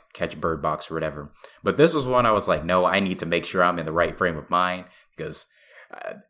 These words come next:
I, I've gotten these very specific instructions from Aaron. And Aaron, I'm not gonna lie, I had to stop this movie twice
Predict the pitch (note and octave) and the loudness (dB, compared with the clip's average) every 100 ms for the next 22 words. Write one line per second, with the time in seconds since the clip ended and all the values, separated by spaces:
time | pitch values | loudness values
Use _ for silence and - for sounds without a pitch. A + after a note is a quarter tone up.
0 | - - - E2+ E2 D#2 G2 F#2+ F#2+ F#2+ | -12 -8 -4 -4 -6 0 4 4 4 -2
1 | F2+ E2 A#2+ B2+ B2 - - E3+ D#3+ B2 | -4 2 4 4 2 -2 2 4 4 2
2 | A#2 G#2+ B2+ A2+ F#2+ - F#2 F#2 F2 D#2 | 0 2 2 0 -2 -6 -4 -4 -6 -8
3 | - _ _ _ _ - _ - A#2+ C#3+ | -12 _ _ _ _ -20 _ -2 2 4
4 | D#3+ C#3+ D#3 A#2 G#2 D#2 D2 - - _ | 4 4 4 4 2 0 -4 -12 -20 _
5 | - B2 F3 E3+ C3 G2 - F#2+ - G2 | 8 8 8 6 4 2 4 4 4 0
6 | G#2 F#2+ D#2 - - A2+ F2 D#2 - - | -2 -4 -8 -10 2 6 6 4 -6 -6